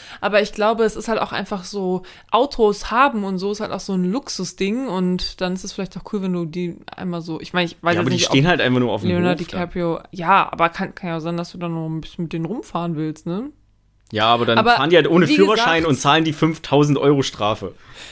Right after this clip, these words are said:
Speaker 1: Wie gesagt, ähm, einen Führerschein in Amerika machen ist einfacher als in Deutschland, weil, vor allen Dingen, weil du halt in Deutschland machst du halt immer einen für Schaltwagen und dann ist das irgendwie
Speaker 2: Ja.
Speaker 1: immer schwieriger.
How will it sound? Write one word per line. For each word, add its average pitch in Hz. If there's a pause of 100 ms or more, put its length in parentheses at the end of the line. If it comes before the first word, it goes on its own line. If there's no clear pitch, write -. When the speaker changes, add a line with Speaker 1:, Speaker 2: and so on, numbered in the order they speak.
(140)
Speaker 1:
Wie 262
gesagt, 208
ähm, 202 (100)
einen 175
Führerschein 240
in 202
Amerika 226
machen 208
ist 175
einfacher 202
als 190
in 175
Deutschland, 240 (500)
weil, 175
vor -
allen 131
Dingen, 185
weil 175
du 170
halt 170
in 160
Deutschland 175
machst 170
du 185
halt 180
immer 208
einen 185
für 180
Schaltwagen 202
und 175
dann 160
ist 170
das 180
irgendwie 165 (160)
Speaker 2:
Ja. 226
Speaker 1:
immer 180
schwieriger. 180